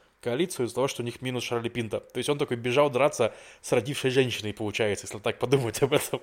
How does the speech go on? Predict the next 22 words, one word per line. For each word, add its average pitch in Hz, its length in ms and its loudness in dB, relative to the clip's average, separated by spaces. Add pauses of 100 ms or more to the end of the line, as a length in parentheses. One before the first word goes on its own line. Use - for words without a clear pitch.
<laughs> - 100 -14
Вот. - 260 -2 (380)
И 120 80 -4
это, 147 180 4
конечно, 143 280 -2
очень 139 200 -4
тупо. 120 240 -2
То 104 80 -4
есть, 101 160 -6
ну, 143 160 0
реально, 113 320 4
в 107 200 -12
сетях - 280 0
тоже 117 160 -2
писали, 117 200 0
что, - 160 -8
ну, 110 60 -2
ре-, 113 260 0
реально, 110 300 2
типа, - 260 -12
она 110 240 -4
родила. 113 520 -2